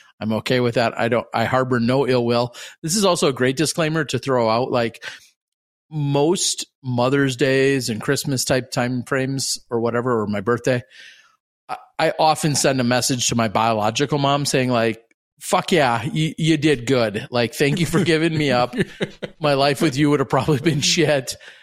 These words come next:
Speaker 1: Uh,
Speaker 2: Yeah.
Speaker 1: and 'cause she was, like, sixteen or fifteen or whatever.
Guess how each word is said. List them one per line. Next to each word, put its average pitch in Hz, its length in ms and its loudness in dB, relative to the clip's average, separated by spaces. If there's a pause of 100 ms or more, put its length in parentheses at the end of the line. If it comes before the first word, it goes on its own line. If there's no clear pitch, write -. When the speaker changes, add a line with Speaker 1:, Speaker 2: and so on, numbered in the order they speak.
(220)
Speaker 1:
Uh, 113 640 2 (680)
Speaker 2:
Yeah. 135 300 0
Speaker 1:
and 123 300 -4
'cause 127 140 -2
she - 120 -4
was, 117 100 -4
like, 113 140 -2
sixteen 120 600 -4 (840)
or 113 80 -16
fifteen 117 400 -4
or 110 80 -2
whatever. 107 380 -4